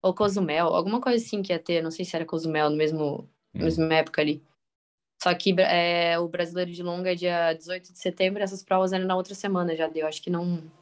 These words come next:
Speaker 2: Uhum.
Speaker 1: não ia ter como, daí a gente vai ver, tipo, aí, a-, é dezembro eu queria ver se dava pra ir pra Miami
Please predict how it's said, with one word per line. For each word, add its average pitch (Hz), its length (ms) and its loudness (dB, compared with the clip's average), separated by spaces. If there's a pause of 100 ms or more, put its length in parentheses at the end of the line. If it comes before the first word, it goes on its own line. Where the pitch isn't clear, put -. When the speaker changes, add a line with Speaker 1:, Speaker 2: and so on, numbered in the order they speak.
(300)
Speaker 2:
Uhum. 82 360 -6
Speaker 1:
não 180 120 6
ia 170 140 8
ter 156 280 2 (420)
como, 170 220 0
daí 147 140 6
a - 20 2
gente 156 160 -6
vai 165 100 4
ver, 160 240 0
tipo, - 400 -10 (580)
aí, 190 360 6
a-, 190 160 4
é 185 80 -2
dezembro 196 420 -4
eu 202 60 -8
queria 196 480 2
ver 180 160 -4
se 180 160 -20
dava 180 200 0
pra 185 100 -6
ir 180 40 -6
pra 180 160 -6
Miami 175 320 -4